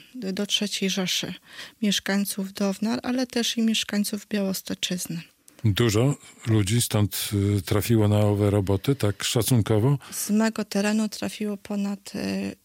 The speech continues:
Speaker 1: zidentyfikowałam ponad sześćdziesięciu ludzi, ale, y, przymusowe roboty dotyczyły niemalże każdej rodziny. Były to przypadki,
Speaker 2: Czyli
Speaker 1: kiedy
Speaker 2: równe tragi-, równie tragiczne wydarzenia, y, wydarzenie co do w-, co,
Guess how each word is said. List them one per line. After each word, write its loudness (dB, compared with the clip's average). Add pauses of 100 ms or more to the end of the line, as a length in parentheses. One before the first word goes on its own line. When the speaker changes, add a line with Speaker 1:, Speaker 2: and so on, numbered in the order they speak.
Speaker 1:
zidentyfikowałam 0
ponad -2
sześćdziesięciu -4
ludzi, -2
ale, 0 (500)
y, 2
przymusowe 2
roboty -2
dotyczyły 2
niemalże 2
każdej 2
rodziny. 2 (380)
Były 0
to -4
przypadki, -2
Speaker 2:
Czyli 4
Speaker 1:
kiedy 4
Speaker 2:
równe 4
tragi-, 2
równie 4
tragiczne 2
wydarzenia, 6 (260)
y, 6
wydarzenie 4
co 2
do 4
w-, 2 (520)
co, 4